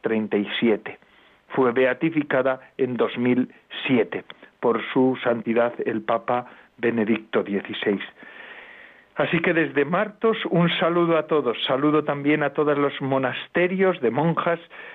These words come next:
de toda España que también se unen a nuestro programa. Y voy a, mm, sin más dilación, a comentar los,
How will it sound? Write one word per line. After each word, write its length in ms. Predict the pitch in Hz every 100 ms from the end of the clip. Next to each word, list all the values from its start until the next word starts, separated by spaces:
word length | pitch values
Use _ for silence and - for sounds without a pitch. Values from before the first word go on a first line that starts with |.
| - _
de 140 | 135
toda 300 | 110 160 156
España 640 | 123 - - 127 123 117 110 _ -
que 80 | 135
también 420 | 127 131 139 135 -
se 100 | 135
unen 320 | 147 135 120
a 80 | 117
nuestro 400 | 117 - 117 -
programa. 480 | 110 104 95 95 - - - -
Y 80 |
voy 220 | 143 170 185
a, 320 | 170 160 139 -
mm, 480 | 143 131 - 135 127 -
sin 140 | 120
más 180 | 139 135
dilación, 640 | 131 113 104 160 175 180 165
a 100 | 123
comentar 640 | 123 120 117 113 123 135 131 - - _
los, 180 | 123